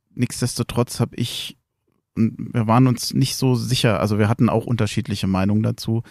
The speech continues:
äh, in der letzten Folge, dass dieses, ja, Moral und Anstand muss man sich leisten können. Man lässt Leute gehen, wie ein Thiam,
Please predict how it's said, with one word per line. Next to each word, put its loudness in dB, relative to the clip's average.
äh, -4
in 4
der 6
letzten 0
Folge, 2
dass -2
dieses, 0
ja, 2
Moral 2
und 2
Anstand 0
muss -4
man 2
sich -2
leisten 0
können. 2
Man 4
lässt -2
Leute 2
gehen, 0
wie 2
ein 2
Thiam, 4